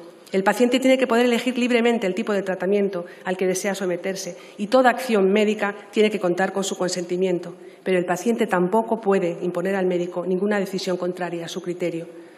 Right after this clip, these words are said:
De ninguna manera, de ninguna manera puede recaer sobre nuestros médicos la decisión de que sus pacientes vivan o mueran. En este sentido, el Gobierno asegura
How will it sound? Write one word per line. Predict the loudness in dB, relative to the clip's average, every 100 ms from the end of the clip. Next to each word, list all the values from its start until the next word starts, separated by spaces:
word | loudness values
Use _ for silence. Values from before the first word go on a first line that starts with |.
| -20 0
De | 4
ninguna | 6 6 6 6
manera, | 6 4 2 0 -6 -8 -4 -4 -4 -4 -4 -4 -4 -4 -4 -4 -4 -4 -4 -4 -4 -4 -4 -4 2
de | 4
ninguna | 6 8 6
manera | 6 6 6 6 4 0 6
puede | 8 8
recaer | 8 8 8 8
sobre | 4 4 6
nuestros | 4 4 2 4
médicos | 4 4 4 4 2 -2 -4 -4 -6 4
la | 4
decisión | 6 2 4 6 8 4 -2 -6 -2
de | -2
que | -2
sus | -6 -4
pacientes | -2 2 0 2 -2 -2 -10 -6
vivan | -2 2 2 0 -2
o | 0
mueran. | 2 2 -2 -8 -16 -2
En | 4
este | 6 6
sentido, | 2 2 2 2
el | 2
Gobierno | 0 -2 -4
asegura | -4 -2 0 0 -2